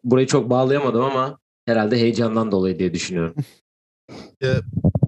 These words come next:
Speaker 2: evet, şimdi playoff'a başlıyoruz play-in'le. Ee, bence sezon anlamında,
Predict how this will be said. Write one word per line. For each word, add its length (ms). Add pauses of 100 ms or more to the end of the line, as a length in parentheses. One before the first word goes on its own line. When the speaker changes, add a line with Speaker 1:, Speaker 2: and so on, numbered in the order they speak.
(260)
Speaker 2:
evet, 260
şimdi 220
playoff'a 320
başlıyoruz 380
play-in'le. 520 (320)
Ee, 360
bence 400
sezon 460
anlamında, 640